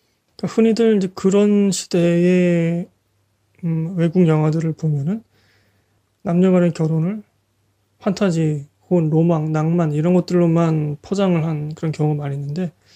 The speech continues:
어, 제가 그런 영화들을 보면서 "참 시대착오적이지 않나?" 라는 생각이 들었습니다. 음, 제가 여기서 좀 비판을 하고 싶은 영화가 한 두 개 정도 있는데,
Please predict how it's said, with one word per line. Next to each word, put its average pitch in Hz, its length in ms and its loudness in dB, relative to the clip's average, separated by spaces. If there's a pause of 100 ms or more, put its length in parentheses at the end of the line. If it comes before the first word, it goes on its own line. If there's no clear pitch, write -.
(800)
어, 160 440 -6
제가 165 240 -6
그런 190 300 0
영화들을 170 480 2
보면서 156 520 0 (200)
"참 - 160 -6
시대착오적이지 226 800 0
않나?" 180 320 0 (100)
라는 170 160 -4
생각이 190 260 -4
들었습니다. 147 520 -4 (1200)
음, 165 360 -2 (340)
제가 175 220 0
여기서 156 520 0 (220)
좀 165 180 -6
비판을 170 540 -2
하고 196 260 -4
싶은 180 360 -6
영화가 160 640 -2
한 160 160 -8 (120)
두 175 280 -2
개 185 100 4
정도 175 260 0
있는데, 156 380 -2